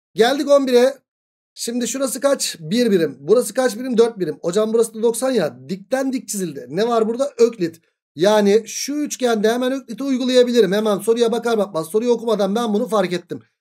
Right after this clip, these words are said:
Belki lazım olacak, belki olmayacak ama yine de yazalım. H kare bir çarpı dört, yani dört ise h'ı buradan iki buluruz. H iki çıktı.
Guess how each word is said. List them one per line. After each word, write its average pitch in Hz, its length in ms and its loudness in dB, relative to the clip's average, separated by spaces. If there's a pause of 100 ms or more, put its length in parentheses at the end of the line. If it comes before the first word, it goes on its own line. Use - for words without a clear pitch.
(220)
Belki 277 320 -2
lazım 240 300 2
olacak, 226 380 2
belki 240 240 0
olmayacak 220 400 0
ama 240 160 0
yine 233 240 0
de 233 60 0
yazalım. 180 380 2 (260)
H 240 260 -2
kare 226 200 4
bir 240 160 -2
çarpı 220 320 0
dört, 202 220 2
yani 185 280 -2
dört 208 180 2
ise 233 140 0
h'ı 202 420 -4
buradan 214 340 0
iki 190 200 -4
buluruz. 139 300 -4 (280)
H 220 180 0 (220)
iki 202 200 -10
çıktı. - 380 -16